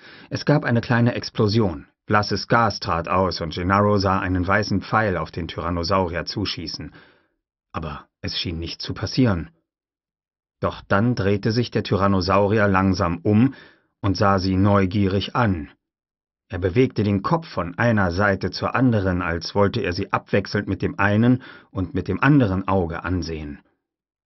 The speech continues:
Muldoon hatte die Waffe von der Schulter genommen und lud den zweiten Zylinder. "Haben Sie ihn getroffen?", fragte Gennaro. Muldoon schüttelte den Kopf. "Daneben, verdammtes Laservisier. Sehen Sie mal nach, ob Sie im Koffer eine Batterie finden."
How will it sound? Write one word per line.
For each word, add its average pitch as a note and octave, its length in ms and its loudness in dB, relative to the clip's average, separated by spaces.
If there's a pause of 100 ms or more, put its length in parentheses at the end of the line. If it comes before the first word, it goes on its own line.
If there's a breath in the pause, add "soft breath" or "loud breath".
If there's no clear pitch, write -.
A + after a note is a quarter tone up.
(200)
Muldoon A2 380 6
hatte G#2+ 180 0
die F#2 120 0
Waffe A#2+ 240 2
von G2 140 -2
der F2 100 0
Schulter C3+ 320 2
genommen F#2+ 360 2
und G2+ 120 0
lud G2+ 220 2
den G2 160 2
zweiten G#2+ 400 0
Zylinder. D#2+ 540 -10 (1040)
"Haben B2 220 2
Sie D3+ 120 4
ihn E3+ 140 6
getroffen?", D#3+ 600 4 (320)
fragte - 360 -10
Gennaro. E2 560 -4 (840)
Muldoon G2 360 2
schüttelte G2 420 -2
den E2 160 -4
Kopf. - 360 -6 (720)
"Daneben, C3 500 4 (280)
verdammtes A#2 500 -2
Laservisier. A#2 880 2 (540)
Sehen C#3 180 2
Sie C#3+ 80 4
mal D3 140 6
nach, D#3 240 4
ob C#3+ 120 4
Sie C#3 100 2
im B2 80 4
Koffer D#3 280 4
eine C3 180 4
Batterie C3+ 400 2
finden." B2 460 0